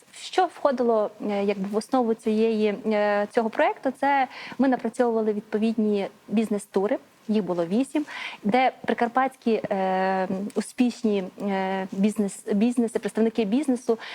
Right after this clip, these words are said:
ділилися своїм досвідом, обмінювалися досвідом з,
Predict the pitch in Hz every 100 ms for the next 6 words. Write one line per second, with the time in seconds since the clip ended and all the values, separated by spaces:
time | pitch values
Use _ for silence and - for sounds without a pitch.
0 | - 208 262 269 240 214 196 - - 240
1 | 254 226 233 226 220 214 202 202 196 254
2 | 240 220 220 220 208 208 - 208 202 196
3 | - - 202 302